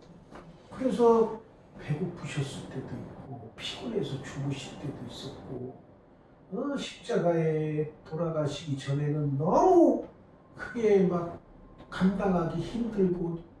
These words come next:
충격이 오니까, "아, 할 수만 있으면 이 잔을 나에게서 지나가게 해주십시오"라는 고백을 하는 완전한 인간을 입고 오셨다는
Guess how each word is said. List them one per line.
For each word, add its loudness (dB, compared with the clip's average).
충격이 -2
오니까, 0
"아, -8
할 -4
수만 0
있으면 0
이 -6
잔을 -2
나에게서 4
지나가게 2
해주십시오"라는 2
고백을 2
하는 0
완전한 2
인간을 6
입고 4
오셨다는 -4